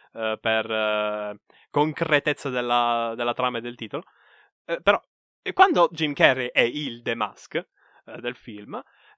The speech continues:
eh, non è, diciamo, eh, troppo presente, perché un film demente dall'inizio fino alla fine, eh, perde un po' di valore, secondo me.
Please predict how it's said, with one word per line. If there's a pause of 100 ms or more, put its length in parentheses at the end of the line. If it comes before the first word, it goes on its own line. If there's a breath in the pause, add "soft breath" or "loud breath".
eh,
non
è,
diciamo, (300)
eh,
troppo
presente,
perché
un
film
demente
dall'inizio
fino
alla
fine, (640 soft breath)
eh,
perde
un
po'
di
valore,
secondo
me.